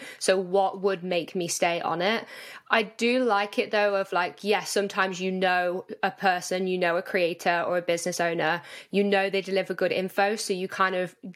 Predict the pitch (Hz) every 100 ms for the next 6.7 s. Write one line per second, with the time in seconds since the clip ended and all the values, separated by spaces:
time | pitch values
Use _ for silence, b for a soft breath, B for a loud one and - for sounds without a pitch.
0 | - 208 208 - 214 214 208 208 208 208
1 | 208 220 208 208 208 208 226 202 180 165
2 | - 208 190 196 196 180 180 175 180 175
3 | 185 175 170 170 175 185 170 170 151 -
4 | 180 180 170 - 170 180 165 156 - 208
5 | 185 170 180 180 190 175 175 170 170 -
6 | 180 170 160 - 185 240 254